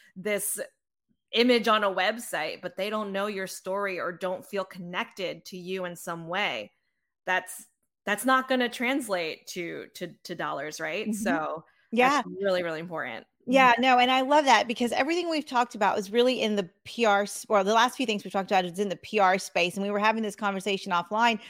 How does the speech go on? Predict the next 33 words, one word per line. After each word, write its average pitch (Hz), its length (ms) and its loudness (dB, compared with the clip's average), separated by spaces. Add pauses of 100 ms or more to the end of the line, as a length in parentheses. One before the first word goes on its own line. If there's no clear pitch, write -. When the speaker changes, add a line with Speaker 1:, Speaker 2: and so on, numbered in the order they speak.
(400)
Speaker 2:
Advertising, 269 840 4
and 233 120 2
I 220 120 4
tell 254 180 2
people 240 220 0
all 220 140 4
the 226 80 -4
time 226 440 2
when 208 120 0
I'm 202 120 -2
doing 214 220 2
trainings, 214 440 0 (360)
advertising 294 600 4
is 233 180 -4
paid 247 380 2
for. - 380 -2 (260)
It's 214 140 0
a 226 40 4
Speaker 1:
Yep. 196 100 2 (100)
Speaker 2:
paid 277 360 2
for 302 380 2 (300)
direct 226 580 2
communication, 262 760 -2 (200)
but - 100 -10
public 311 340 -6
relations 285 520 0
is 247 100 -8
an 262 60 -4
opportunity 254 440 -2
to 214 80 0
build 214 280 -2
trust. 208 680 -2
Speaker 1:
Yes. 185 800 -6